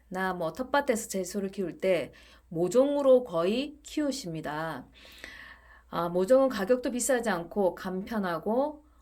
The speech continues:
어, 초보자들한테는 굉장히 이제 쉬운 방법인데요. 그래서 저도 작년에 텃밭에서는 모종으로 키웠는데,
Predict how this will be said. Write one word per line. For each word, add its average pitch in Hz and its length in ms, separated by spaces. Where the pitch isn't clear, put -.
어, 160 320
초보자들한테는 170 920
굉장히 180 340
이제 160 120
쉬운 277 340
방법인데요. 170 960
그래서 208 220
저도 226 240
작년에 254 1040
텃밭에서는 262 1080
모종으로 226 840
키웠는데, 170 760